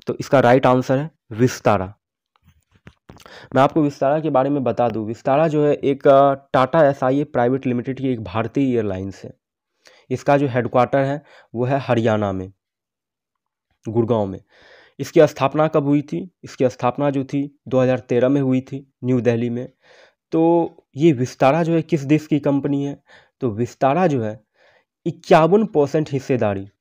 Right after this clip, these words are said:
भारतीय कंपनी टाटा सन्स की है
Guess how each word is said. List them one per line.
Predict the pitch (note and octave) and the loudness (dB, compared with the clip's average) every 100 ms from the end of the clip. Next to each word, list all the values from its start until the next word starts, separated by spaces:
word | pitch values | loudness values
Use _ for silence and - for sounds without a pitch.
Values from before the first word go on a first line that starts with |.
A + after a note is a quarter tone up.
| - | -16
भारतीय | G2 G#2+ C#3 C#3+ F#3+ | -2 2 2 4 2
कंपनी | F#3+ - C#3+ C#3 E3 | 2 0 -2 0 -2
टाटा | E3+ D#3 C3 D3+ | -2 -2 0 0
सन्स | C#3+ C3+ C#3 | -2 -4 -4
की | - C#3 | -6 -10
है | C#3 F#3+ | -8 -10